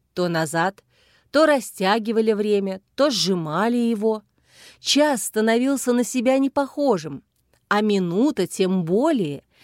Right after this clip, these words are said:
И стало вдруг непонятно, то ли уже давно пора ложиться спать, то ли наоборот просыпаться и поскорее бежать в детский сад, чтобы туда не опоздать,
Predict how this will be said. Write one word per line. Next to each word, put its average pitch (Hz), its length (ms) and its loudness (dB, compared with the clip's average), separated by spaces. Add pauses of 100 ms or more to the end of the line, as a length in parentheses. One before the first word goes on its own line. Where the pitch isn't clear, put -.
(180)
И 214 120 -2
стало 220 380 0
вдруг 214 280 -4
непонятно, 220 720 0
то 240 160 0
ли 254 80 0
уже 262 260 -2
давно 262 340 0
пора 269 260 0
ложиться 269 440 -2
спать, 339 460 -4 (360)
то 320 80 -2
ли 320 120 2
наоборот 302 640 2
просыпаться 190 840 -4 (100)
и 185 80 -6
поскорее 190 560 -2
бежать 208 480 -2
в 190 80 -10
детский 208 380 -2
сад, 175 360 -2 (220)
чтобы 190 320 -2
туда 190 320 0
не 180 140 -2
опоздать, 180 640 -6